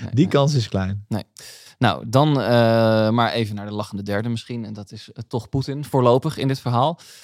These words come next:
Speaker 2: Afgelopen week hield hij zijn jaarlijkse toespraak voor het Russische parlement. Hij zei onder meer dat als er navo-troepen in Oekraïne aanwezig zouden zijn, dat dit tragische gevolgen zou hebben met alle, eh, nucleaire implicaties van dien, zou ik maar zeggen.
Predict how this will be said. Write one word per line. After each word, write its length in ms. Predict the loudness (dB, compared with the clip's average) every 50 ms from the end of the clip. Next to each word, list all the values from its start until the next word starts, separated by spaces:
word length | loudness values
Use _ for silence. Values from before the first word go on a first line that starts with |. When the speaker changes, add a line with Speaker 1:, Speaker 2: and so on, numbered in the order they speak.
| -12 _
Speaker 2:
Afgelopen 500 | 2 2 2 4 4 4 4 4 4 4
week 280 | 4 4 4 4 2 0
hield 360 | 2 4 4 6 4 4 0 -4
hij 320 | -2 2 2 4 4 4 2
zijn 260 | 2 2 2 2 0
jaarlijkse 320 | 0 0 -2 -4 -4 -6
toespraak 460 | 0 0 0 0 0 -4 -4 -4 -4 -4
voor 140 | -4 -4
het 100 | -4 -4
Russische 300 | -4 -6 -6 -6 -6 -8
parlement. 560 | -6 -6 -6 -4 -4 -4 -4 -6 -6 -8 -10 -12 -18 -20 -20 -20 -20 -20 -16 -4
Hij 180 | 2 4 4
zei 300 | 6 6 6 4 4 2
onder 260 | 0 0 -2 -2 0 2
meer 300 | 2 2 2 2 0 0
dat 360 | 0 0 0 0 -4 -12 -10 _
als 260 | 2 2 2 2 -2 -4
er 320 | -2 0 0 0 0 -2 -2
navo-troepen 800 | 0 0 2 0 0 0 0 -2 -4 -2 -4 -6 -4 -4 -8 -6
in 100 | -6 -6
Oekraïne 520 | -6 -4 -6 -6 -4 -4 -4 -4 -4 -4
aanwezig 340 | -4 -2 -2 -2 -4 -6 -6
zouden 260 | -4 -4 -2 -2 -2
zijn, 280 | -2 -2 -2 -2 -4 -8 -12 -20 _ _ _ -2
dat 200 | -2 -2 -2 0
dit 280 | -4 -4 -4 -6 -10 _ _ _ _ _
tragische 680 | -8 -4 -2 -2 -2 -2 -4 -8 -8 -6 -8 -8 -10 -10
gevolgen 580 | _ -18 -10 -8 -6 -6 -6 -8 -8 -8 -12 -12
zou 200 | -10 -10 -10 -8
hebben 220 | -8 -8 -8 -8 -8
met 160 | -10 -10 -6
alle, 300 | -4 -4 -2 -4 -6 -8 _ _ _ _ _ _ _ _ _ _
eh, 360 | -4 -2 0 0 0 0 -2
nucleaire 640 | -2 -2 -2 -2 -4 -4 -4 -4 -4 -4 -4 -6 -8
implicaties 720 | -8 -10 -12 -14 -12 -12 -10 -10 -12 -14 -14 -14 -16 -16
van 180 | -10 -8 -6 -6
dien, 240 | -6 -6 -8 -10 -10
zou 140 | -10 -10 -10
ik 60 | -8
maar 160 | -10 -10 -10
zeggen. 320 | -10 -12 -14 -12 -14 -16